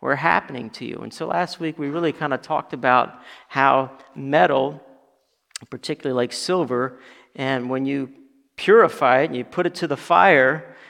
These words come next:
you have the dross that will be removed from it, and it can't stand the fire, and, and the impurities will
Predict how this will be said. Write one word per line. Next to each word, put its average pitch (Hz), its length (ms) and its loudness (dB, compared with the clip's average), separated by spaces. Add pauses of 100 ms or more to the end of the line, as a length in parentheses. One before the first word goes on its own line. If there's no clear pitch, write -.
(160)
you 143 200 -4
have 147 320 2
the 151 80 -4
dross 139 680 -2
that 131 180 -8
will 131 100 -6
be 139 200 -4
removed 143 540 -2
from 107 300 -12
it, 92 140 -12
and 127 120 -6
it 151 140 -10
can't 160 260 -8
stand 151 360 -8
the 135 60 -10
fire, 143 360 -2
and, 135 240 -8
and 139 240 -10
the 127 80 -8
impurities 135 720 -4
will 120 260 -8